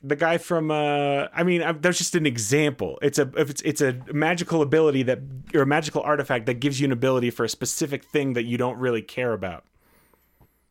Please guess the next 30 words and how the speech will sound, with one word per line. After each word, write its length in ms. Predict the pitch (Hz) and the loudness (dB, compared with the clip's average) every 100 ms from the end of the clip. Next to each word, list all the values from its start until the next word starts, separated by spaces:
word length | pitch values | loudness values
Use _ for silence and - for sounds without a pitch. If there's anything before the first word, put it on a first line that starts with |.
| _ | _
unless 400 | 131 127 127 123 | -4 0 0 0
you're 140 | 127 117 | 0 0
in 200 | 135 127 | -2 -2
that 160 | 113 | -4
specific 440 | - 117 123 104 92 | -6 -6 -6 -6 -6
field. 300 | 120 98 82 | -4 -2 -2
Like, 120 | 110 | -4
most 380 | 120 143 151 - | 0 0 0 -2
people, 500 | 147 143 113 101 98 - _ _ | -4 -2 -2 -2 -6 -16 _ _
well, 360 | 120 120 117 110 | -2 0 0 -2
I 80 | 120 | -4
don't 120 | 113 | -2
know. 120 | 104 | 0
Most 220 | 98 120 - | 0 0 -2
people 200 | 117 101 | -2 -2
might 180 | 101 | -2
take 180 | - 98 | -4 -4
basketball 460 | 90 95 - 90 87 | -4 -6 -6 -6 -6
powers 360 | 98 90 87 90 | -4 -4 -4 -8
if, 320 | - - _ _ _ - | -12 -20 _ _ _ -16
if 160 | - | -10
you, 100 | 101 - | -8 -6
if 180 | 101 | -8
it 80 | 95 | -8
could 240 | - 92 90 | -10 -10 -4
guarantee 460 | 104 101 95 107 | -4 -2 -6 -6
you 220 | 98 95 | -4 -4
on 120 | 95 95 | -4 -6
the 80 | |
team. 420 | 87 107 98 92 | -6 -6 -4 -6